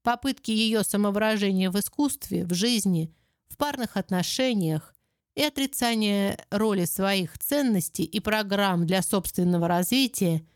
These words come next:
типично для юношеской личности.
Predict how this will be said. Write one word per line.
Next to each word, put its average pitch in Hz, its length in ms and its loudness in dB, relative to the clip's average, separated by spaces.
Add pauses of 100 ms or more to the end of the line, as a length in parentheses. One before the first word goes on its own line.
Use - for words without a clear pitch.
(220)
типично 262 520 0
для 185 160 2
юношеской 196 640 0
личности. 175 640 -2